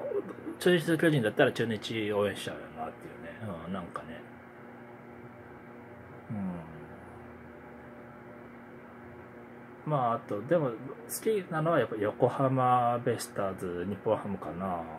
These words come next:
今だったら日ハムが一番か。やっぱりちょっとどうしても新庄がね、面白くてね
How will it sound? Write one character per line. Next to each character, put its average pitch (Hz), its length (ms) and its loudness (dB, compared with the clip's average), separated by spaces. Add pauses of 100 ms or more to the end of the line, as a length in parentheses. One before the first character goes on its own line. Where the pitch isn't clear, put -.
(1400)
今 190 140 10
だ 123 80 12
っ - 20 -2
た 107 60 6
ら 92 60 4
日 95 200 0
ハ - 140 -2
ム 110 80 0
が 98 60 0
一 - 180 -4
番 - 100 -8 (120)
か。 - 80 -8
や - 60 -8
っ - 60 -8
ぱ 107 120 2
り 95 80 -2
ち - 100 0
ょ - 20 4
っ 143 40 -2
と 120 80 0
ど 117 100 4
う 151 60 8
し - 40 2
て 135 60 6
も 104 60 6
新 156 240 4
庄 92 160 2
が 78 120 -2
ね、 82 120 -6
面 104 180 0
白 131 160 4
く - 120 -12
て - 80 -2
ね - 260 -8